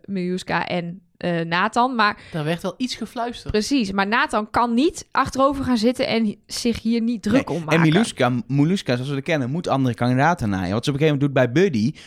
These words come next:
Speaker 3: ziet, "Oh, hij heeft drie opgeschreven. Oh, dan doe ik het fout en dan pak ik het antwoord voor Buddy, want dan naai ik een ander." Dat is typisch hoe Miluska dit spel speelt.
Speaker 1: Maar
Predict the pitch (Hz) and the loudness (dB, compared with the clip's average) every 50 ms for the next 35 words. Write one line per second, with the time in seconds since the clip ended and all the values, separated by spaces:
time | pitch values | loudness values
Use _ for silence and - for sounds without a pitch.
0 | - - _ - 151 156 151 - _ - 247 185 - - _ _ 170 196 208 220 | -20 -20 _ -6 -6 -6 -6 -8 _ -8 -8 -8 -8 -12 _ _ -4 0 2 2
1 | 226 185 - 185 208 220 208 - - 143 - - - 127 110 110 - - - 233 | 2 2 0 2 4 4 2 2 -2 -8 -10 -2 0 0 0 0 -2 0 2 2
2 | 208 160 156 151 180 - - - - 156 147 175 220 240 - 220 214 190 - 180 | 4 4 2 2 2 -2 -4 -2 -2 0 0 2 0 0 0 -2 0 2 0 0
3 | 170 143 - - 160 151 - - 139 131 139 165 196 208 208 185 160 160 175 185 | 0 0 0 0 0 -2 -2 -4 -2 0 2 0 2 2 0 0 0 2 2 2
4 | 180 170 165 - - 170 175 131 107 - - - - - 175 - - - 285 277 | 2 0 -2 -4 -4 -2 -2 -2 -4 -6 -10 -6 -4 -4 -4 -4 -2 2 2 2
5 | 269 - 120 110 107 - 135 135 143 139 151 208 247 - - 127 120 117 123 - | 4 2 0 -2 2 2 2 4 6 4 4 4 2 0 0 -2 0 0 -4 -8
6 | - - 196 220 220 175 - - - - 120 101 95 90 127 190 214 226 | -2 0 2 2 2 2 -2 -6 -6 -4 -4 -2 0 0 0 0 0 -2